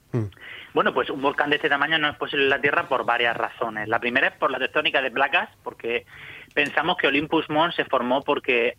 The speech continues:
Speaker 2: había un ascenso de material muy caliente desde el manto hacia la corteza de Marte, y en Marte no se, pensamos que no había nada que se movía por encima,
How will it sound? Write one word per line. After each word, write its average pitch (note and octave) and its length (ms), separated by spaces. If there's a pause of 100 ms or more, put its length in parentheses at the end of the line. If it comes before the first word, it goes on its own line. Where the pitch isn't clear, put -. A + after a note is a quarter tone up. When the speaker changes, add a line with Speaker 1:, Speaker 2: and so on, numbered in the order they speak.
Speaker 2:
había C#3 320
un D3+ 140
ascenso C#3+ 480
de A#2 80
material A#2 340
muy C#3 300
caliente C3+ 480
desde A2+ 180
el A2 60
manto C3+ 320
hacia A2+ 220
la A#2 100
corteza A#2 380
de B2+ 100
Marte, E3 400 (600)
y C#3 120
en B2+ 80
Marte C#3 560
no C3+ 500
se, D#3 140 (280)
pensamos D#3+ 480
que B2+ 180
no C#3 180
había D#3 180
nada D3 240
que D3 120
se D3+ 100
movía C#3+ 320
por C#3+ 140
encima, F3+ 440